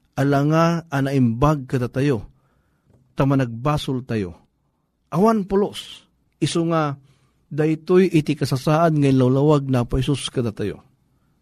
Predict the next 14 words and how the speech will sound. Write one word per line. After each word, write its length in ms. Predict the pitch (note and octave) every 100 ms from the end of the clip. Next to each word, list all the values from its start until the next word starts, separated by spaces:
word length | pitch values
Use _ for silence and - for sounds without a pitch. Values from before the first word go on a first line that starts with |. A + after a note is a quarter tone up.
| _ _
May 160 | E3 F3+
katlo 480 | F3 E3 F#3 F#3+ F3 C#3+
nga 320 | B2+ A2 G#2+ -
kasasaad 720 | C3+ C3+ B2 C#3 C#3+ C#3+ C3
tayo 480 | C3 C3 C#3 C3 - _ _ _ _ _ _
nga 120 | - C3
isu 320 | C3 - D#3
iti 520 | C#3+ D3 C3+ B2 A2+
ipakita 520 | B2 B2+ C3+ D3 C#3+ C3+
na 360 | C3 A#2 G#2+ - _ _ _ _
masarakan 720 | - C#3 D3 D3+ E3 D#3+ E3+ D3
daytoy 720 | B2+ B2+ D#3 D#3 D#3+ D3+ C#3+ - _ _ _ _ _ _ _ _
iti 320 | - B2+ C#3+ C3+
Roma 640 | C3+ D3+ D3 C3+ A#2+ A2